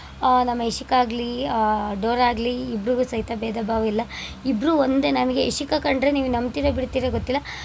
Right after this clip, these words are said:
ನಮ್ಮ ಡೋರಾಗಿನ್ನ ಯಶಿಕಾ ನನಗೆ ತುಂಬ ಫೇವ್ರೇಟು. ಆ, ರಂಗಂಗೂ ಅಷ್ಟೇ ಯಶಿಕಾ ಕಂಡ್ರೆ ತುಂಬ ಇಷ್ಟ. ಅವಳೇ ಮೊದಲನೇ ಅವಳು ಫ್ರೆಂಡ್ಸ್. ಆ, ಇಬ್ಬರು ಅವಾಗ ತುಂಬ ಕಿತ್ಲಾಡ್ತಿದ್ವಿ, ತುಂಬ ಅಂದರೆ ತುಂಬ ಜಗಳ ಆಡ್ತಾಯಿದ್ವಿ. ಆ, ಇನ್ನೇನು ದೂರ ಆಗ್ಬಿಡ್ಬೇಕು,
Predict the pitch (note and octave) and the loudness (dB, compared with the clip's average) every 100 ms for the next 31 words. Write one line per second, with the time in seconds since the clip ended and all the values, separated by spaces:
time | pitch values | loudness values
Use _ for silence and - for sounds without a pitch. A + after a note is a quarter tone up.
0 | - - C4+ C#4 C4 C4 D4 D#4 D#4 D4+ | -8 -6 2 4 6 6 6 4 2 0
1 | C4 D4 C#4+ C#4 C4+ B3+ A3+ B3+ B3+ C4 | 0 -2 -4 -4 -2 -4 -4 -4 -2 -4
2 | - B3 A#3+ A#3+ G#3+ - - A#3 A3+ A#3 | 2 2 4 0 -2 -4 -2 0 2 0
3 | B3 C#4+ D4 B3+ C#4+ B3 A#3 - C#4+ C4+ | 0 2 2 2 -2 -4 -4 -6 -6 -4
4 | A#3 C4+ B3 A#3+ B3 - B3 A#3+ - - | -2 -2 -4 -2 -2 2 2 2 -2 -14
5 | - - B3+ C#4 D#4+ E4+ D4 B3 C#4 C#4 | -14 0 6 8 6 4 2 0 0 2
6 | C4 B3+ A#3 A3+ G#3+ G3+ A#3 A#3 A#3+ A3+ | 0 -2 0 0 0 -4 -8 -4 -2 -2
7 | A3+ - - - - B3 G#3 D4+ C4+ B3+ | -4 -10 -14 -14 -6 -4 2 4 4 4
8 | B3+ C4 B3 C4+ C4+ G#3+ - C4+ C4 A#3+ | 0 -2 0 2 0 -4 -6 2 2 2
9 | A#3+ A3 - B3 B3+ B3+ C4+ C4+ B3+ B3 | -4 -4 -4 -2 0 2 2 2 -4 -6
10 | B3 A3+ A3 A#3+ A#3+ A#3 B3 A3 G3+ A#3+ | -4 -4 0 6 6 6 2 4 4 2
11 | A#3+ - - - C4 B3+ A#3 A3+ A#3 A3+ | 2 -2 -10 6 10 10 8 6 2 2
12 | A3 A3+ B3+ C#4+ G3+ A#3 B3+ C4+ B3 A3+ | 2 2 4 2 2 2 6 8 8 4
13 | A3+ A3 A3+ A#3 B3+ | 0 -2 0 -2 -2